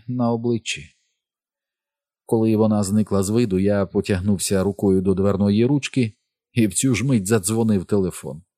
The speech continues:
Я вже було вирішив не брати слухавку, але всього кілька людей знали мій номер.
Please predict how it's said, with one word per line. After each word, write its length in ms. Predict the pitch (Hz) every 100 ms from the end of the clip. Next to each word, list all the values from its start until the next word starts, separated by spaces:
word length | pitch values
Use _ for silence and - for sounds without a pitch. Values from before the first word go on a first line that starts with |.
| _ _
Я 160 | - 156
вже 160 | 143 151
було 260 | 156 151
вирішив 500 | 151 151 139 - 135
не 120 | 151
брати 360 | 147 151 139 117
слухавку, 560 | - 139 135 110 98 110
але 260 | 110 120
всього 360 | 107 - 110 117
кілька 420 | - 123 107 117
людей 360 | 120 127 131 107
знали 340 | 92 90 95
мій 260 | 92 95 95
номер. 380 | 92 90 92